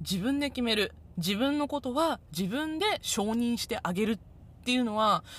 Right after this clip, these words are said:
すごく大事なことなんじゃないかなっていうふうに、この、ヒロミの行動を見ていて私は思いました。あの、鬼滅の刃のさ、富岡義勇さん、私すごい好きなんですけど、富岡義勇ならこういうこと絶対言いますよね。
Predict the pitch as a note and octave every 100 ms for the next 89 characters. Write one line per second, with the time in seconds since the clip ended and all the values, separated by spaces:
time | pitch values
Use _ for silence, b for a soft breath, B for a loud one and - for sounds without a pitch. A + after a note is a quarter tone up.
0 | B - B3+ D4+ F#3+ G3 G#3 A3+ A3+ A#3
1 | A3 F3 D#3 D#3+ D#3 E3+ C#4+ G#4 - E3
2 | D#3 E3 D#3 D3+ D#3 D3+ D3+ C#3+ C#3 B2+
3 | G2+ - - - - D#3 F#3+ F3+ F3+ E3
4 | D#3 - D#3+ E3 D#3 D#3 F3 D#3+ E4 E4
5 | G3 - C4 A3+ D#3 D3+ D3 C#3+ D3+ -
6 | - - - - B B B - C#3 C3
7 | F#2+ - - A3+ B3+ B3+ C4+ C4 F#3+ C#3+
8 | - A2+ - - - - A#3 A#3 C4+ A#3+
9 | A#3+ F#3 - D3+ D#3+ - C#3 - - B2+
10 | C#3 - D#2+ - - B B B A#3 C4
11 | F4+ E4 C#4+ C#4+ D#3+ B2+ C3+ - - G#3+
12 | G#3+ - D3 A#2+ D#3+ D#3+ D#3+ - - A#3